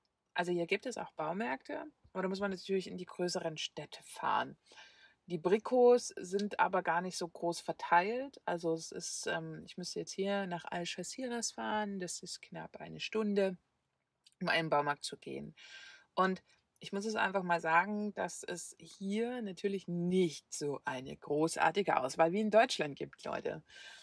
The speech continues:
Die deutschen Baumärkte, wirklich, es gibt nichts Vergleichbares irgendwo. Die deutschen Baumärkte sind großartig. So ein wahnsinnig großes Sortiment findet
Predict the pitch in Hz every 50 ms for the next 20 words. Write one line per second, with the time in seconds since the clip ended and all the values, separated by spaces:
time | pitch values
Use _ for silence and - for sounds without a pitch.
0 | - - _ - - 170 151 - 175 170 180 190 185 - - 196 175 - - -
1 | 156 156 160 160 151 - 151 156 156 _ - 151 151 156 151 _ - 175 165 160
2 | - 175 156 151 - - _ - 175 - - 165 - _ - 165 165 165 160 -
3 | - - - - - - - - 160 151 - - - 151 147 147 151 - - -
4 | - 143 143 143 143 139 139 143 147 147 - - 156 - 160 156 151 - - 156
5 | 147 _ - 147 139 139 143 139 123 - - 151 147 147 147 143 139 - - -
6 | 143 143 156 165 170 170 170 165 - - - _ _ - - 143 139 143 143 -
7 | - - 80 80 80 - - - - - - - - _ _ - 165 175 185 185
8 | - - 165 160 156 156 147 143 156 156 147 165 170 165 170 160 - - - -
9 | - - 160 156 - 165 - - - 165 156 - - 160 147 151 151 151 151 151
10 | - - - - 160 156 151 151 151 147